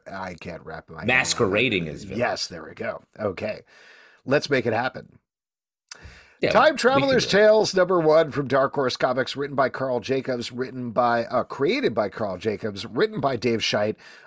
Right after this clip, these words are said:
Speaker 1: art by Kelly and Nicole Matthews. This is following, I guess,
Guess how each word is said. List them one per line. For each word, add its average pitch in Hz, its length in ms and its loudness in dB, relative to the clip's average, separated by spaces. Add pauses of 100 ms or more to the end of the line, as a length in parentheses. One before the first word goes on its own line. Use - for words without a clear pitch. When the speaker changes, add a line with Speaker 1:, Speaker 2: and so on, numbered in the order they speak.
(100)
Speaker 1:
art 156 220 0
by 147 180 2
Kelly 151 560 -2
and 117 400 -2
Nicole 123 760 -2
Matthews. 123 960 -4 (400)
This 131 540 2
is 127 540 0
following, 127 800 0
I 113 200 -4
guess, 233 480 2